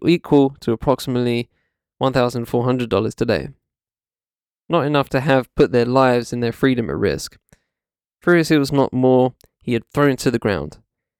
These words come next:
His brother Louis sighed and dismounted, picking up the money. He gave each robber ten dollars, except Jack, who was terribly wounded, barely hanging on to the neck of his horse.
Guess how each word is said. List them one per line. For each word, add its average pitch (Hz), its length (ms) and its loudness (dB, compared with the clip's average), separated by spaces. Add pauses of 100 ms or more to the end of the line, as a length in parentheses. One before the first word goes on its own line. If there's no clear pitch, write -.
(120)
His 123 140 -8
brother 127 260 0
Louis 135 240 4
sighed 131 400 0
and 120 120 -8
dismounted, 127 580 -4
picking 127 260 -6
up 76 100 -6
the 117 60 -8
money. 87 280 -6 (800)
He 127 60 -10
gave 127 240 -2
each 131 160 -2
robber 127 180 2
ten 127 240 -2
dollars, 113 400 -4 (360)
except 135 280 0
Jack, 117 320 -2
who 123 80 -4
was 117 100 -2
terribly 117 400 -2
wounded, 117 460 -4 (320)
barely 131 240 0
hanging 131 340 -2
on 123 120 -2
to 117 140 -8
the 120 80 -2
neck 120 220 -4
of 117 80 -10
his 113 120 -6
horse. 110 360 -4